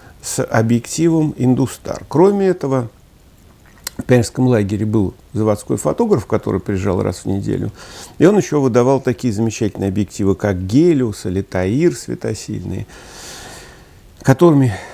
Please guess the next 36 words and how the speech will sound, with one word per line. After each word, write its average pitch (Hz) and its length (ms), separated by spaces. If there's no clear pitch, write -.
надо 123 260
было 110 200
снимать 120 440
пионеров. 98 520
Я 190 100
это 180 180
делал, 190 380
негативы 139 560
отдавал, 170 380
но 131 120
то, 156 140
что - 180
осталось, 147 580
вот 107 240
из 104 140
этого - 340
мне 101 140
удалось, 104 540
э, 101 360
показать 113 480
вам 101 160
несколько 107 440
кадров. 95 460
Это 208 240
съёмки 175 460
все, 156 440
э, 110 760
лета 135 340
семьдесят 120 400
третьего 117 440
года, 98 360
когда 98 340
я, 113 200
как 110 220
престарелый 98 640
пионер, 113 580